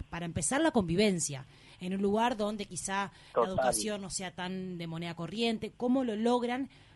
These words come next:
Speaker 1: Me parece que es, eh, es fascinante. Contanos un poquito el trabajo que hacen ustedes. Muchos jóvenes vi también que se acercan, conversan. ¿Cómo hacen todo eso?
Speaker 2: Bueno, yo creo que,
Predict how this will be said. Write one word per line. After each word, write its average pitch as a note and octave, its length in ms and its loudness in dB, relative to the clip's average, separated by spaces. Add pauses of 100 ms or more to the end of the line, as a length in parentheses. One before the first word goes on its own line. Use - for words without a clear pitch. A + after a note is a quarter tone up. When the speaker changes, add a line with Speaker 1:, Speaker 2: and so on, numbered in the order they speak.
Speaker 1:
Me G3 100 -6
parece G#3+ 320 0
que F#3+ 220 -2
es, - 180 -6
eh, E3+ 280 -8
es - 100 -8
fascinante. F#3 580 -6
Contanos G#3+ 340 -4
un A3 60 -2
poquito F#3 220 -2
el G3 60 -2
trabajo F#3+ 180 -6
que F#3+ 60 -8
hacen F3 220 -8
ustedes. G#3+ 500 0 (260)
Muchos C#4 300 4
jóvenes F#3+ 440 6
vi D#3+ 100 -6
también D#3+ 540 -4 (360)
que D#3+ 80 -8
se F3 80 -6
acercan, F#3 500 -4
conversan. E3+ 920 -4 (500)
¿Cómo - 200 2
hacen E3 220 0
todo D#3 260 -8
eso? D3 120 2
Speaker 2:
Bueno, D3+ 380 6 (460)
yo F3 100 -2
creo A3+ 180 4
que, D#3 260 4